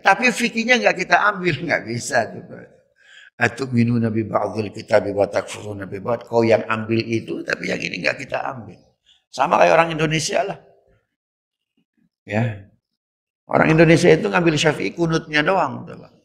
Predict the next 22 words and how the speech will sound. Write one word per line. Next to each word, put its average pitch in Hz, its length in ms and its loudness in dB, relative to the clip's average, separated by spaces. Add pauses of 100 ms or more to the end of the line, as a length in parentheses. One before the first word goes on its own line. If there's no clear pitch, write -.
(120)
Tapi 143 320 0
bab 156 160 4
akhlaknya 147 480 0
nggak 147 240 -2
diambil. 127 400 -6 (400)
Bab 123 240 2
apa 226 240 2
itu, 127 320 0
Pak? - 240 -10 (880)
Ya, 113 400 0 (400)
bab 131 560 4
bagaimana 131 640 2
menjaga 127 640 -2
isi 139 400 -6
perut, - 560 0
tuh, 120 160 -20
Pak. - 180 -18 (1200)
Ya, - 400 -4
menjaga 120 400 4
isi - 320 -6
perut - 320 -8
itu - 480 -8